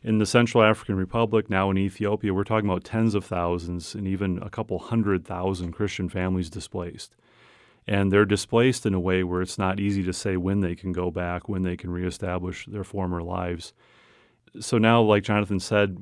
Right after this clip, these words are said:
we don't just have Nigeria where there are tens of thousands of severely victimized families, uh, thousands of widows of slain Christians. That has always been a huge, uh, challenge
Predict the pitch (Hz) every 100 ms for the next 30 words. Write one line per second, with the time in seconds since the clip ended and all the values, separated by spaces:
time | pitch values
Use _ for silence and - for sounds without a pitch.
0 | - 113 110 113 107 110 98 92 92 90
1 | 98 104 98 85 87 87 87 90 - 101
2 | 95 92 - 90 92 87 87 80 - -
3 | - 101 - _ _ - - 104 80 101
4 | 110 107 92 82 85 90 104 98 92 90
5 | 85 85 - 90 85 85 85 - - _
6 | _ - _ _ - 90 - 95 101 101
7 | 90 85 98 104 85 82 82 - 95 90
8 | 87 87 82 _ - 98 - 85 82 -
9 | _ _ _ _ _ - 113 110 110 98
10 | 101 104 87 92 85 78 117 113 101 90
11 | - - _ _ _ _ 101 85 - 110
12 | 104 95 90 85